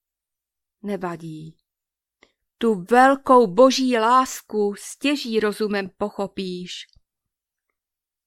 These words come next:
Už nepostávej u jeslí. Pojď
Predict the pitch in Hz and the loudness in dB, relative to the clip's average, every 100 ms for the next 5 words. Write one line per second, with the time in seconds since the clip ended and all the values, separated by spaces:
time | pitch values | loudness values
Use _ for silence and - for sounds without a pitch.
0 | _ _ _ _ _ - 208 - 208 202 | _ _ _ _ _ -10 -8 -4 -4 -2
1 | 185 180 - 185 175 185 175 - 185 180 | -6 -8 -8 -4 -4 -4 -6 -8 -8 -8
2 | - - 170 170 170 _ _ _ _ _ | -10 -12 -12 -14 -18 _ _ _ _ _
3 | _ _ _ _ _ _ _ 214 226 | _ _ _ _ _ _ _ -2 -2